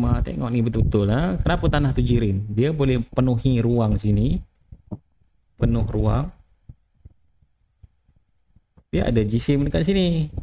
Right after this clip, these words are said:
Dia boleh baca, boleh timbang. So, dia memenuhi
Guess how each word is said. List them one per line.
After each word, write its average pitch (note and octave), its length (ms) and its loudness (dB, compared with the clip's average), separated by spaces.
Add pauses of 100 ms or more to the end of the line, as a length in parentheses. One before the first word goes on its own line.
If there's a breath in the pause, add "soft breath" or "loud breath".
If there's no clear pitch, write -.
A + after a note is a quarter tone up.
Dia D3+ 100 -2
boleh B2+ 160 2
baca, A#2 240 0
boleh C#3+ 480 2
timbang. D3+ 480 0 (540)
So, F3 180 -2
dia D#3+ 140 2
memenuhi B2+ 680 0